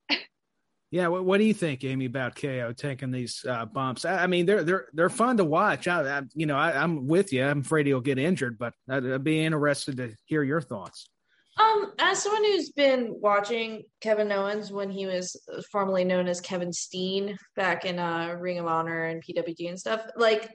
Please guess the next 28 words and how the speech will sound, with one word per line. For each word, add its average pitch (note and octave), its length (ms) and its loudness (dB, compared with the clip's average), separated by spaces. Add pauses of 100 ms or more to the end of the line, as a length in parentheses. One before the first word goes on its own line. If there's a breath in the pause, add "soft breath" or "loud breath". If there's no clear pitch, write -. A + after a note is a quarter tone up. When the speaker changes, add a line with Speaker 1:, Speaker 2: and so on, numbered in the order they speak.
Speaker 3:
these C#4 320 -2 (100)
things B3+ 380 0
don't G#3 240 -4
really A3 260 -4
surprise F#3+ 540 -4
me G#3+ 100 -8
anymore. A3+ 560 -6 (280)
<laughs> G#3+ 340 0
Like, F#3+ 280 4
those G3 220 2
hits G3 220 -2
that G3+ 100 -2
he G3+ 80 -4
takes, G3+ 300 -6
'cause G3+ 120 -4
he B3 140 -2
was B3+ 120 -4
taking G3+ 260 -2
them F3 160 -6
long E3+ 340 -2
before F3 280 -8
he F3 40 -4
was E3+ 140 -6
in E3+ 100 -10
W E3+ 220 -4
W E3 300 -4
E. E3+ 60 -2
Speaker 1:
Right. F3+ 240 -2